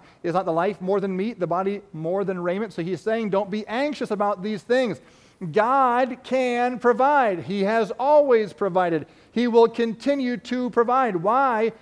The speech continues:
are you doubting God's ability to provide? Now, he may not have pro-, ha-, he may not have provided everything you've prayed for yet.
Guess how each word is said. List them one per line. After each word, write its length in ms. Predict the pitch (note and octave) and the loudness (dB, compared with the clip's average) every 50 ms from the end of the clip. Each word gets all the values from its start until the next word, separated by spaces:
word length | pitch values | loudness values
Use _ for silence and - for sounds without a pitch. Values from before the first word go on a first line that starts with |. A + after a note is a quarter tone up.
| - - - | -10 -2 0
are 100 | G#3 G#3+ | 2 2
you 140 | G#3 G#3 | 4 2
doubting 720 | G3+ D#3+ D3 B3 C4 C#4 D#4+ E4+ D#4 B3 G#3+ G#3+ A3 A3 F3+ | 0 0 -2 -4 0 2 2 2 2 2 0 0 -2 -2 -2
God's 300 | F3+ A3 A#3 B3 A#3 F#3 | -2 0 0 0 0 0
ability 540 | A3 F#3 F3+ C4+ C4 B3+ A#3+ A#3 A#3 A3+ G#3 - - - | 0 2 4 6 6 6 6 4 0 -2 -4 -8 -10 -8
to 100 | - A3 | -6 -4
provide? 720 | - - G3 F3+ G#3+ G#3 G3 F#3 E3 C#3 B2+ A#2+ G#2 G#2+ F2+ - _ _ _ _ _ _ _ _ _ _ _ _ _ _ _ _ _ _ _ _ _ _ _ _ _ _ _ _ _ _ _ _ _ _ _ _ - | -2 -2 -2 0 0 0 2 0 0 -2 -4 -6 -8 -12 -16 -20 _ _ _ _ _ _ _ _ _ _ _ _ _ _ _ _ _ _ _ _ _ _ _ _ _ _ _ _ _ _ _ _ _ _ _ _ -6
Now, 540 | G#3 B3+ C4 A#3 F#3 D3 A#2+ G#2 F#2 - - - - - - - _ _ _ _ - | -2 0 2 2 2 2 0 -2 -6 -14 -18 -20 -20 -20 -20 -20 _ _ _ _ -6
he 140 | G3 G3+ G3+ | -4 -2 -2
may 160 | G3 G3 G3+ | -2 -2 -2
not 220 | G3 F#3+ G#3 F#3 | -2 -2 -2 -2
have 280 | F3+ F#3 F3 D3 D#3+ - | -2 -4 -4 -6 -8 -8
pro-, 140 | - F3+ F3+ - | -6 -6 -6 -6
ha-, 180 | D#3 F3 F3 E3+ - | -8 -8 -8 -8 -8
he 160 | D#3+ F#3+ G#3 | -8 -6 -6
may 240 | G3 G3 G#3 G#3+ G#3 | -4 -4 -4 -6 -6
not 300 | F#3+ F#3 F3+ F3+ F#3 E3+ | -6 -6 -6 -6 -6 -6
have 500 | D3+ C#3 C3 B2+ B2 B2+ C3+ C#3+ C3+ _ | -8 -10 -8 -8 -8 -8 -8 -10 -14 _
provided 880 | - D#3 C#3 B2+ A#2+ D3 D3+ F3 F#3+ F#3 D#3 C#3+ C3+ C3+ D3 E3 D3+ C#3 - _ _ _ _ _ _ _ _ _ _ _ _ _ _ - - _ - | -8 -6 -6 -4 -2 -2 -2 -2 -2 -2 -2 -2 -2 -2 -4 -6 -8 -8 -12 _ _ _ _ _ _ _ _ _ _ _ _ _ _ -20 -20 _ -4
everything 360 | D#3+ D#3+ D3+ E3 E3 E3 E3 | -4 -4 -4 -4 -6 -6 -6
you've 200 | E3 F3 D#3+ - | -6 -6 -8 -6
prayed 220 | - G#3 A3+ G#3 D#3 | -6 -6 -6 -6 -8
for 200 | - D#3+ C#3+ C3+ | -8 -6 -6 -4
yet. 260 | C3+ C3+ C3 A#2 A2 | -4 -4 -6 -6 -8